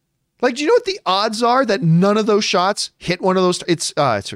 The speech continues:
anyway. I could go on about that all hour, J C. <laughs> I could go on about it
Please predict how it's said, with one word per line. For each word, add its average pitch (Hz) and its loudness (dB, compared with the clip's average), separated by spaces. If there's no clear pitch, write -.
anyway. 95 -12
I 226 0
could 254 -2
go 196 4
on 190 2
about 160 2
that 139 2
all 127 4
hour, 107 2
J 101 -2
C. - -2
<laughs> - -16
I 196 0
could 160 0
go 202 0
on 185 2
about 156 2
it 139 0